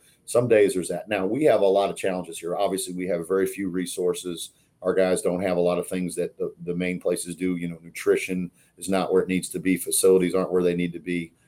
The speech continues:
Uh, funding isn't where it needs to be. So those are things we're working on. But you try to have, find, don't let the things that you can't do get in the way of what you can do. And I think that's important, not only in coaching, but in life. You know,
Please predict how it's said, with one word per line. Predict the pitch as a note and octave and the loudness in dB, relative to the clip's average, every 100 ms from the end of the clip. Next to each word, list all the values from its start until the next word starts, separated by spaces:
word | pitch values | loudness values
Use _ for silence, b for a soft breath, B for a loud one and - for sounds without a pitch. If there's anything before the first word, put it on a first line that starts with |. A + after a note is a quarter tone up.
| _ - | _ -16
Uh, | |
funding | - G2 F#2+ F#2 F2 F2 | -4 0 0 0 -2 0
isn't | F#2 F2+ | -2 0
where | F2+ | -2
it | F2+ | -2
needs | F#2 - | -4 -4
to | |
be. | F#2 | -4
So | F2 B2+ | -2 2
those | D3 | 2
are | A2 | 2
things | G#2+ G2 | 0 0
we're | F2 F#2+ | 2 4
working | F#2 F#2 E2+ | 4 2 -2
on. | E2+ E2+ | -4 -4
But | F2 E2 | -2 -4
you | - A2 | -4 -4
try | - A#2+ | 2 4
to | A2 | 4
have, | G2+ G2 - | 2 0 -2
find, | - G2 F#2+ F#2 E2+ b b b b _ - | -2 0 0 -4 -6 b b b b _ 2
don't | B2 B2+ - _ _ | 4 4 -2 _ _
let | G#2+ A2 G2+ | 2 2 2
the | |
things | G2 A2 G#2 G2+ F2 | 0 0 0 -2 -2
that | G2 G2+ | -2 -2
you | |
can't | F#2+ A2+ G#2+ | -4 -4 -2
do | G2 F#2 | -4 0
get | G2 | 0
in | - | 0
the | F#2 | 2
way | F#2+ | 4
of | F2+ | 4
what | F2 - | 2 -2
you | - | -4
can | F#2+ F#2 | -2 0
do. | F2+ | 0
And | F2+ | -2
I | |
think | F2+ F2 | -4 -4
that's | F#2 - | -4 -4
important, | F2 G2 F#2 | 0 0 0
not | F#2+ G2 | 0 0
only | F2+ F2+ | 0 -2
in | E2+ E2 - _ - | -4 -10 -18 _ 0
coaching, | A2+ A2 F2+ | 2 2 0
but | F2+ | -2
in | F2 | -2
life. | D#2+ G2 E2 - | -2 -2 -2 -2
You | F#2+ | -4
know, | F2 F2 | -2 -4